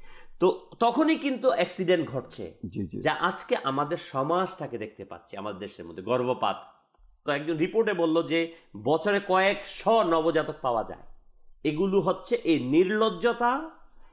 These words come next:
Speaker 1: এগুলো হচ্ছে এই বেপর্দা,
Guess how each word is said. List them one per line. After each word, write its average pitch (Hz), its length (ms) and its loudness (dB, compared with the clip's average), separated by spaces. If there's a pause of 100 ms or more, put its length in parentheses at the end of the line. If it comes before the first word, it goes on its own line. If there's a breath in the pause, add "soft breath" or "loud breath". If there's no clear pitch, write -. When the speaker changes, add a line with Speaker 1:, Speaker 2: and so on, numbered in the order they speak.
(160)
Speaker 1:
এগুলো 226 400 4
হচ্ছে 247 600 4 (200)
এই 156 100 0
বেপর্দা, 240 960 2